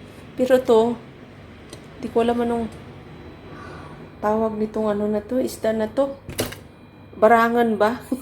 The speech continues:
<laughs> Sa Il-, Ilocano, barangan yata, pero ang laki niya, guys. So, pinutol ko na yung buntot niya. Kaso lang ito, pag natinik tayo nito, oh, masakit ito. Di, isda nyo, alam mo, bili, bili ko nito, parang ano lang ito. Magkano nga lang ito?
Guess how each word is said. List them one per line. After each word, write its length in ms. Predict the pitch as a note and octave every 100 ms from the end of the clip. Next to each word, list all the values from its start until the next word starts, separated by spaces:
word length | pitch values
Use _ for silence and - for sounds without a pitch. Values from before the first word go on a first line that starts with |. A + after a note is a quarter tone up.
| - -
<laughs> 500 | - - - D4 -
Sa 140 | B3+
Il-, 480 | A3 - B3+ B3+ B3+
Ilocano, 480 | G#3+ G#3+ A3 G#3+ A3
barangan 400 | G#3+ G#3+ G#3 G#3+
yata, 240 | G#3 G#3
pero 240 | A3 B3 G#3+
ang 80 | G#3+
laki 240 | G#3+ G#3+
niya, 160 | G#3 G3+
guys. 480 | F#3+ F#3 - -
So, 240 | F#3+ F#3 - - -
pinutol 400 | G#3 G#3 G#3 G#3
ko 160 | G3+ G#3
na 80 | G3+
yung 240 | G3+ F#3+
buntot 400 | F#3 F3+ F#3+ - F#3
niya. 160 | F3+ - - - - - - - - - - - A3+
Kaso 160 | A3+
lang 160 | A#3 G#3+
ito, 240 | A3 A#3
pag 80 | A3+
natinik 480 | A3 A3 A3 G#3+ -
tayo 160 | G#3+ G#3+
nito, 240 | G#3 G#3 -
oh, 160 | G3+
masakit 400 | G#3 G#3 G#3 F#3+
ito. 240 | F#3+ - G#3 - - - - - - - -
Di, 240 | B3 C4
isda 240 | B3 - A3+
nyo, 160 | A#3 A#3
alam 160 | B3+
mo, 40 | C4
bili, 240 | B3+ A#3+ G3+
bili 240 | A#3 A#3
ko 80 | A#3+
nito, 320 | A#3 A#3 B3+
parang 400 | A#3+ A#3+ A#3+ A#3+
ano 160 | A3+ A3+
lang 240 | A3 A3+
ito. 240 | G#3+ G3+
Magkano 480 | F#3+ G3 A#3+ A#3+ A#3
nga 160 | A#3 A3
lang 160 | G#3+
ito? 320 | G#3+ G3 -